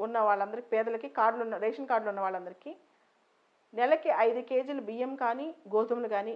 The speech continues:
ఉచితంగా ఇస్తూ, దాంతోపాటు ఒక, వాళ్ళకి ఇష్టమైన చూజ్ చేసుకున్న ఒక పప్పు దినుసులు కూడా ఒకటి ఫ్రీ అన్నమాట.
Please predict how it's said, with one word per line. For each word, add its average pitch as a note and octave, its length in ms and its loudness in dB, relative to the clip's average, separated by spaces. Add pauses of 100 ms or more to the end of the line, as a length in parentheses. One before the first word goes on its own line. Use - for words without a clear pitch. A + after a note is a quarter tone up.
ఉచితంగా A3+ 420 -6
ఇస్తూ, F#3+ 340 -8
దాంతోపాటు A3+ 640 0 (680)
ఒక, A3+ 200 4 (240)
వాళ్ళకి A3+ 220 4
ఇష్టమైన D4+ 360 -2 (100)
చూజ్ C4 240 -8
చేసుకున్న C4+ 260 -4
ఒక B3 120 -2
పప్పు G#3+ 320 0
దినుసులు B3+ 320 -4
కూడా B3+ 140 0
ఒకటి B3+ 180 -6
ఫ్రీ G#3 180 -2
అన్నమాట. F#3+ 300 -10